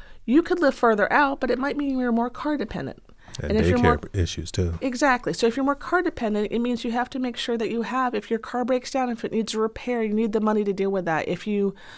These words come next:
Speaker 1: um, if you're not, don't have access to a bus line,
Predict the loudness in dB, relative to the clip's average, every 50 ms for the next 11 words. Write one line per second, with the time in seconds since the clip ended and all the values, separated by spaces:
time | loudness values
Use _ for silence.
0 | -20 -20 -8 -4 0 2 2 2 2 0 -4 -6 -10 -18 -10 -8 -6 -2 0 0
1 | 2 4 4 4 4 2 0 -4 -4 -2 -2 0 0 -2 0 0 -2 -2 -4 -6
2 | -8 -6 -4 -2 -2 0 2 2 2 2 0 -4 -4 -4 -4 -4 -4 -6 -8